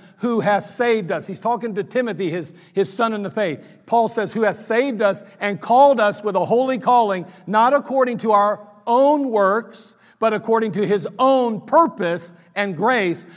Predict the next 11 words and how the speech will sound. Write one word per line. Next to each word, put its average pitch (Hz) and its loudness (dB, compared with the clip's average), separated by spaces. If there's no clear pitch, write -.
which 214 0
was 190 -2
given 254 0
us 208 -2
in 190 -4
Christ 214 -2
Jesus 208 -6
before 208 -4
the 202 -2
world 208 -2
began." 175 -6